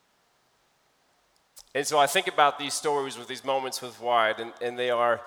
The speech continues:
um, wonderful. But they're also heartbreaking,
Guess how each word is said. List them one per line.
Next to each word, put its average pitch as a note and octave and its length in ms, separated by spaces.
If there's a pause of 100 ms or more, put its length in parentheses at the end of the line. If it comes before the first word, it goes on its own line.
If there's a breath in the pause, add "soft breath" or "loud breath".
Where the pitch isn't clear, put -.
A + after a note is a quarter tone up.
(500 loud breath)
um, G#2+ 340 (640 loud breath)
wonderful. B2 520 (1400 loud breath)
But C3+ 160
they're C#3+ 140
also B2 260
heartbreaking, A2+ 600